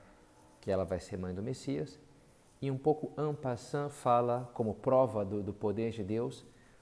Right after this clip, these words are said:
fala da prima dela, Isabel, que era tida como estéril e que já estava no sexto mês da gravidez.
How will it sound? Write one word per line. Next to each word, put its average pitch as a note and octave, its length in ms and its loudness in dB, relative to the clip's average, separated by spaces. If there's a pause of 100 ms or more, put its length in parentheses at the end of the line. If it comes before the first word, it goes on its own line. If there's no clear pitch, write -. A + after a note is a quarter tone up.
fala B2+ 720 2 (120)
da A#2 280 10
prima C#3 560 -2
dela, A2 220 2
Isabel, D3 580 2 (140)
que - 140 -2
era G#2 120 4
tida G2+ 220 -4
como A#2 220 -4
estéril C#3 520 -2 (720)
e B2+ 120 0
que C3 160 -4
já B2+ 80 2
estava B2+ 320 2
no B2 100 -2
sexto D3 400 -4
mês A#2 240 -2
da A#2 80 0
gravidez. F#2 680 -2